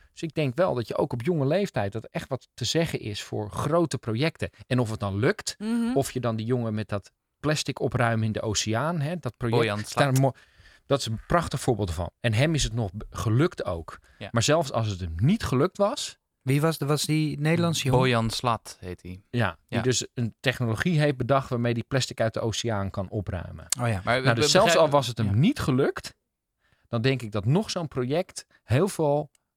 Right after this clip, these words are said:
Speaker 1: bijdraagt aan je ontwikkeling.
Speaker 3: Ja, begrijp me niet verkeerd, hè. Ik heb het, ik vind,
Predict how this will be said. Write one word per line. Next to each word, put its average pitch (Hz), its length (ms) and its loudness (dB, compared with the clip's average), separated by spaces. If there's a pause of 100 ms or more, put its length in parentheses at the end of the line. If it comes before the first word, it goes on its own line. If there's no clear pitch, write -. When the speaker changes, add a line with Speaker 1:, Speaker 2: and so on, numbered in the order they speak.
Speaker 1:
bijdraagt 139 640 0
aan 110 100 -2
je 110 60 -2
ontwikkeling. 87 480 -6
Speaker 3:
Ja, 113 80 -6
begrijp 127 260 0
me 139 60 -2
niet 139 100 0
verkeerd, - 260 -2
hè. 113 60 -2
Ik 107 120 -6
heb 127 80 -4
het, 123 100 -8
ik 92 340 -10
vind, - 160 -10